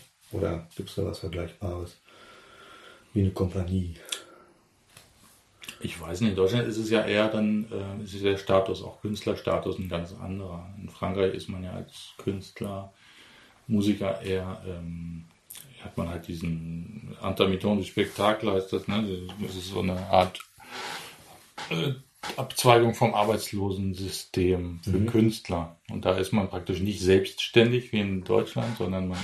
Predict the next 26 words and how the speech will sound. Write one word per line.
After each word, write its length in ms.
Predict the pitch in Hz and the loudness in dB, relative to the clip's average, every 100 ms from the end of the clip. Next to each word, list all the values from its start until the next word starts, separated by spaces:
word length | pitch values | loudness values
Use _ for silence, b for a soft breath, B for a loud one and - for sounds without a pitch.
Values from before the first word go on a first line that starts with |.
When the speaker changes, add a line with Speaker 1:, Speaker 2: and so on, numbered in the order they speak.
| 95 | -8
Speaker 2:
ist, 260 | - - | -10 -10
äh, 320 | - 95 92 | -6 -6 -2
Speaker 1:
Arbeitslos, 640 | 101 98 101 - 113 131 - | 2 4 2 2 0 0 0
Speaker 2:
so 80 | - | 0
Speaker 1:
aber 300 | 110 110 107 | 2 0 4
hat 100 | 117 | 4
den 100 | 104 | 4
Freiraum, 640 | - 104 104 101 101 95 - | 4 4 6 4 4 0 -2
Kunst 400 | 123 101 - - | -4 -2 -8 -10
zu 100 | - | -10
machen. 160 | 101 - | -10 4
Speaker 2:
Genau, 300 | 113 90 87 | 4 6 4
Arbeitszeit, 920 | - 98 104 - - - 113 131 131 - - - | 6 8 8 4 -4 6 10 10 8 0 -12 4
Teilzeit 1080 | - 120 143 151 - - - 95 92 - | 10 12 12 8 2 -6 2 4 4 2
arbeitslos, 800 | 98 90 87 87 - 85 87 87 | 2 4 4 2 -2 -2 -2 -6
kann 140 | - 92 | 2 6
Speaker 1:
Okay. 160 | 113 | 6
Speaker 2:
man 80 | 120 | 6
das 80 | - | 2
nennen. 240 | 92 87 92 | -6 -8 0
Eigentlich 300 | 104 110 110 | 2 4 4
ist 120 | 101 | 4
man 140 | 113 | 2
von 200 | 107 107 | 2 2
jedem 480 | 104 107 113 120 120 | 4 4 4 0 -2
Konzert, 580 | - 110 - 107 120 - | 0 0 2 0 0 -4